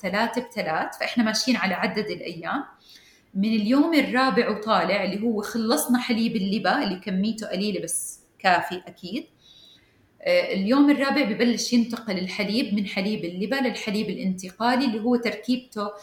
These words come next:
جاي بالنص بين الحليبين. ل-، لتقريبًا اليوم الأربعتاش بصير معي الحليب الناضج اللي هو رح يكمل معي كل فترة الرضاعة. فاليوم الرابع اللي هي مرحلة الإدرار لكمية حليب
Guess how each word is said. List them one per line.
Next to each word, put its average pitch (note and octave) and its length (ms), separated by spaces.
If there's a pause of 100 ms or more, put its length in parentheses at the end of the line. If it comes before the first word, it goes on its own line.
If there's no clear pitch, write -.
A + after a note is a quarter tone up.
(240)
جاي G#3+ 240
بالنص G#3 500
بين F3+ 500
الحليبين. F3+ 720 (920)
ل-، F#3+ 420
لتقريبًا A#3 580
اليوم A3 480
الأربعتاش B3 800 (180)
بصير A#3 400
معي A3 160
الحليب A3+ 420
الناضج G#3+ 520
اللي F#3 140
هو G#3+ 60
رح G3 180
يكمل G3 400
معي F#3 260
كل F3+ 100
فترة F3 420
الرضاعة. C#3+ 680 (1300)
فاليوم F#3+ 1120
الرابع B3+ 420
اللي F#3 180
هي G#3 160
مرحلة A3+ 500
الإدرار G3 920
لكمية G3 600
حليب G3 260